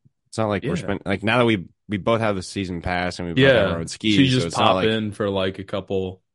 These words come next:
Speaker 1: It's not a expense. Last time we brought Subway, took a little Subway break. Oh.
Speaker 2: What were the orders?
Speaker 1: Dude,
Speaker 2: Who
Speaker 1: let
Speaker 2: said,
Speaker 1: me
Speaker 2: who said that
Speaker 1: tell
Speaker 2: over there?
Speaker 1: you.
Speaker 2: <laughs> Hey,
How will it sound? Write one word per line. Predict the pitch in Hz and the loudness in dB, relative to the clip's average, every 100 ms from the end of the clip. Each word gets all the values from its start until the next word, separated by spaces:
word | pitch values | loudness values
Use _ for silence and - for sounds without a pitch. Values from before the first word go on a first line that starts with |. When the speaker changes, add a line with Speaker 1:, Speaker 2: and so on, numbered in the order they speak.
| _ _ - | _ _ -20
Speaker 1:
It's | - | -10
not | 110 101 | -4 -4
a | 78 67 87 - | -4 -6 -10 -14
expense. | 76 - 101 92 - - | -14 -8 -6 -6 -6 -2
Last | 107 113 | 0 2
time | 127 | 2
we | 123 | 2
brought | 107 95 - | 2 -2 -4
Subway, | - 92 101 120 139 147 139 _ _ | -6 -4 0 2 2 0 -8 _ _
took | - 107 | -6 -4
a | |
little | 107 101 | -2 -4
Subway | - 98 95 117 131 | -4 -4 0 0 0
break. | 143 151 147 - _ _ _ _ _ | 0 0 -2 -10 _ _ _ _ _
Oh. | 113 131 - - - - - - - | -2 0 0 -2 -4 -4 -6 -8 0
Speaker 2:
What | 135 156 | 4 4
were | 160 | 4
the | 165 143 | 4 6
orders? | 151 151 117 107 - - _ _ _ - | 6 4 0 -2 -10 -20 _ _ _ 0
Speaker 1:
Dude, | 202 | 6
Speaker 2:
Who | 196 | 6
Speaker 1:
let | 175 | 8
Speaker 2:
said, | 190 | 6
Speaker 1:
me | 160 | 6
Speaker 2:
who | 214 | 6
said | 226 226 | 6 8
that | 202 185 | 10 10
Speaker 1:
tell | 160 | 8
Speaker 2:
over | 135 | 8
there? | - 156 | 6 6
Speaker 1:
you. | 151 170 220 139 - | 6 6 4 2 2
Speaker 2:
<laughs> | |
Hey, | 277 160 | 2 2